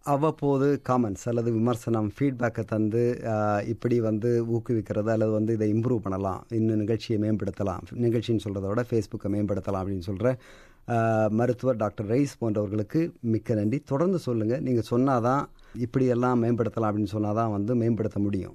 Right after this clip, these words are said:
நாங்களே யோசித்து இப்படி எல்லாம் பெட்டரா பண்ணலாம் அல்லது நல்லா பண்ணலாம் அப்படின்லாம் நினைக்கிறதெல்லாம் கொஞ்சம் கடினம் தான். சொல்லிட்டு இருக்கிற மாதிரி அது எதிர்மறையான கருத்தா இருந்தா கூட பரவாயில்ல, அதெல்லாம் கேட்கறது நாங்க தயாரா தான் இருக்கிறோம். இத்துடன் மடல்கள் நிறைவு பெறுகின்றன.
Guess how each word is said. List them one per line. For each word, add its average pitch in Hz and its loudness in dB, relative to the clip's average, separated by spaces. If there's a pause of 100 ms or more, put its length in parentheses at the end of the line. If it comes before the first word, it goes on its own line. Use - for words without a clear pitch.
(120)
நாங்களே 120 4
யோசித்து 123 0
இப்படி 127 0
எல்லாம் 123 2
பெட்டரா 117 0
பண்ணலாம் 110 2
அல்லது 110 2
நல்லா 113 4
பண்ணலாம் 104 -2
அப்படின்லாம் 110 2
நினைக்கிறதெல்லாம் 107 0
கொஞ்சம் 107 0
கடினம் 107 0
தான். 135 -2 (280)
சொல்லிட்டு 123 0
இருக்கிற 113 0
மாதிரி 110 0 (100)
அது 127 -4
எதிர்மறையான 170 2
கருத்தா 131 0
இருந்தா 123 0
கூட 117 0 (100)
பரவாயில்ல, 104 0
அதெல்லாம் 113 0
கேட்கறது 123 -2
நாங்க 110 0
தயாரா 98 -2
தான் 90 -8
இருக்கிறோம். 92 -8 (380)
இத்துடன் 156 2
மடல்கள் 160 2
நிறைவு 117 2
பெறுகின்றன. 104 -2